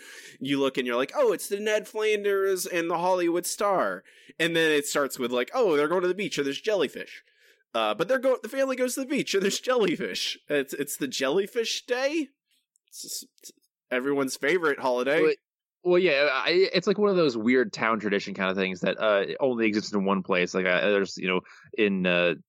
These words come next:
Speaker 2: Quahog in, uh, the Family Guy episode, they, they love those weird clams. I mean, uh, lots of places have it. I mean, we have the Strawberry Festival down here, Robbie. I mean, that's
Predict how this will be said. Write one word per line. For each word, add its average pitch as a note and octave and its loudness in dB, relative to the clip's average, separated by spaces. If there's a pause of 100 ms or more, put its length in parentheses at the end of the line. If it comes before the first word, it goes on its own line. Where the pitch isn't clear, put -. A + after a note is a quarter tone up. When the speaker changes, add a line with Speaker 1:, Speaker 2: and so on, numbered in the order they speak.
(520)
Speaker 2:
Quahog G2+ 2
in, F#2 0
uh, F2+ 2
the F#2 -4
Family G#2 0
Guy G2 2
episode, F#2+ -2
they, G2 2
they G2+ 0
love G2+ 2
those F#2+ -2 (120)
weird G2+ 0
clams. F#2 -2
I F#2+ -2
mean, F#2+ -2
uh, G2+ -2
lots D3 0
of - -8
places F#2+ -4
have F2+ -4
it. F#2 -2
I G2 -6
mean, G#2 0
we A#2+ 2
have B2+ 0
the G2 -8
Strawberry G2+ -2
Festival F#2 -4
down F2+ 0
here, G2+ 0
Robbie. E2+ -2
I F2+ -2
mean, F2+ -2 (300)
that's A2+ -2